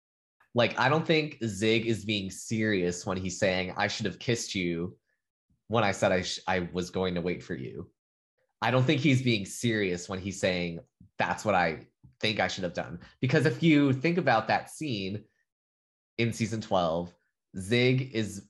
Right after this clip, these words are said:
very much, like, he's traumatized too at that point. So I don't think kissing Maya was on his mind at all when that scene was actually happening.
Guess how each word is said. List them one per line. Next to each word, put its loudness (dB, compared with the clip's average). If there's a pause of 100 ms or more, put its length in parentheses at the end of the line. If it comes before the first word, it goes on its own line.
(160)
very 2
much, -2
like, -4 (540)
he's 0
traumatized 0
too 2
at -4
that -6
point. -14 (1040)
So 2 (280)
I 4
don't 0
think -2
kissing -4
Maya 2
was -6
on -6
his -8
mind -2
at -14
all 0 (100)
when -4
that -4
scene -10
was -6
actually -8
happening. -14